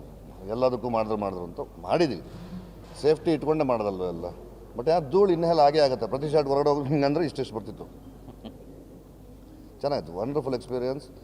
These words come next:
ಚಿತ್ರೀಕರಣ ಮುಗ್ದಿದೆ, ಆ, ಡಬ್ಬಿಂಗು, ನನ್ನ ಪೋರ್ಷನ್ಸ್ ನಾನು ಮುಗಿಸಿದ್ದೀನಿ. ಈಗ ಈ ಲಾಸ್ಟ್ ಶೆಡ್ಯೂಲ್ ಒಂದು ಸಿಕ್ಸ್ ಡೇಸ್ ಮಾಡಬೇಕು.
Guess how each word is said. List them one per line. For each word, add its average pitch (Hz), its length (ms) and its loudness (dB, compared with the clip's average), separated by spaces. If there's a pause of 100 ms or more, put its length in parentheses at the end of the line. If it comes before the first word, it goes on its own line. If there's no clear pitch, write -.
(400)
ಚಿತ್ರೀಕರಣ 160 480 2
ಮುಗ್ದಿದೆ, 127 520 -2
ಆ, - 640 -12
ಡಬ್ಬಿಂಗು, 143 880 0 (160)
ನನ್ನ 117 200 -2
ಪೋರ್ಷನ್ಸ್ 139 400 -2
ನಾನು 113 140 -4
ಮುಗಿಸಿದ್ದೀನಿ. 107 400 -6
ಈಗ 117 300 -4 (680)
ಈ 107 60 -2
ಲಾಸ್ಟ್ 113 300 4
ಶೆಡ್ಯೂಲ್ 110 300 -4
ಒಂದು 92 120 -6
ಸಿಕ್ಸ್ 107 240 -12
ಡೇಸ್ 113 200 -6
ಮಾಡಬೇಕು. 92 500 -6